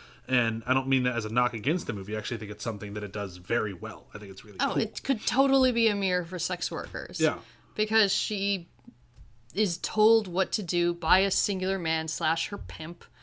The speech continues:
Speaker 2: He checks up on her and just walks around her looking at her body, essentially. It's like his,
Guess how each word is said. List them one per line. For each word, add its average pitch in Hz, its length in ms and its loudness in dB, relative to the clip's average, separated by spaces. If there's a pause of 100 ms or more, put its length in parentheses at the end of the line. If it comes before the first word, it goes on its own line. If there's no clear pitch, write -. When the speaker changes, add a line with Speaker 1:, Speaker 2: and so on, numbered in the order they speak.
(280)
Speaker 2:
He 202 520 0 (120)
checks - 460 2
up 220 220 4
on 185 180 8
her 175 160 4
and 180 160 0
just - 240 0
walks 165 420 -2
around 170 360 -2
her 160 160 -4
looking 175 260 -2
at 170 80 -2
her 151 240 -4
body, 156 380 4
essentially. 160 420 -4
It's - 180 -6
like 170 220 -2
his, 160 320 -6